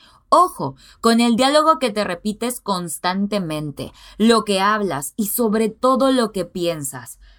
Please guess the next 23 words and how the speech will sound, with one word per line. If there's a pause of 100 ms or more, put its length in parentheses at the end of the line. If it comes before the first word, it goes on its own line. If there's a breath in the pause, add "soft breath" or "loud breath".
(120)
Lo
creas (180)
o
no, (320)
seas
consciente
o
no, (420)
eso
que
estás
pensando
lo
estás
atrayendo, (180 soft breath)
está
trabajando (200 loud breath)
y
se
está
aproximando
a
ti.